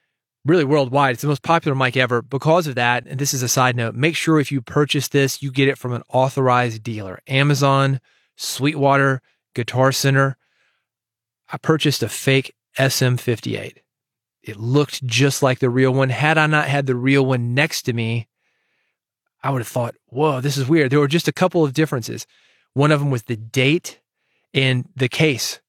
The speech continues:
was different. Everything else, unless you cracked the thing open and had somebody look at it, down to the wires, it looked like the real deal.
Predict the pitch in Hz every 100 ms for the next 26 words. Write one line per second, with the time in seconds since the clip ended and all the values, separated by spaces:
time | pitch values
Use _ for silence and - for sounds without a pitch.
0 | _ _ _ 117 113 110 - - 139 156
1 | 156 170 139 - - _ _ 127 127 127
2 | - 147 139 123 143 135 139 147 117 127
3 | 123 135 117 127 147 110 107 110 - 123
4 | 135 143 120 101 101 123 127 95 - -
5 | - 143 143 123 139 - 123 120 123 113
6 | 113 123 127 123 113 117 107 104